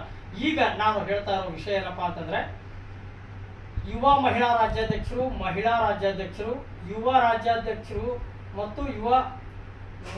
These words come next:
ಘಟಕದ ರಾಜ್ಯಾಧ್ಯಕ್ಷರು, ಆ, ಅವ್ರನ್ನ ನೇಮಕಾತಿ ಮಾಡಿಸೋ ಸಲುವಾಗಿ ದಯವಿಟ್ಟು ಪಕ್ಷದ ಮೂಲಕ, ಪಕ್ಷದಿಂದ ನೇಮಕಾತಿ ಆದೇಶ ಹೊರಡಿಸಿ, ಪಕ್ಷದಿಂದ ಎಲ್ಲವನ್ನ ಅವರಿಗೆ ನೀಡಿ, ಅವರ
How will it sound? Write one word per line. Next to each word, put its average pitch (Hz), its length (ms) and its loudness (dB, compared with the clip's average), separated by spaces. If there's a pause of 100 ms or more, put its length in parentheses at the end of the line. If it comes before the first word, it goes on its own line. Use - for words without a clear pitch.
(100)
ಘಟಕದ 226 400 -2
ರಾಜ್ಯಾಧ್ಯಕ್ಷರು, 190 720 -2
ಆ, 185 720 -8 (960)
ಅವ್ರನ್ನ 262 400 0 (280)
ನೇಮಕಾತಿ 269 600 0
ಮಾಡಿಸೋ 226 380 -2
ಸಲುವಾಗಿ 165 440 -6 (560)
ದಯವಿಟ್ಟು 233 280 0
ಪಕ್ಷದ 269 440 -2
ಮೂಲಕ, 254 360 -2 (500)
ಪಕ್ಷದಿಂದ 247 580 -4 (300)
ನೇಮಕಾತಿ 240 480 -2
ಆದೇಶ 214 280 -2
ಹೊರಡಿಸಿ, 196 600 -6 (520)
ಪಕ್ಷದಿಂದ 277 760 0
ಎಲ್ಲವನ್ನ 285 840 2 (720)
ಅವರಿಗೆ 247 340 2
ನೀಡಿ, 226 320 -2 (960)
ಅವರ 226 220 2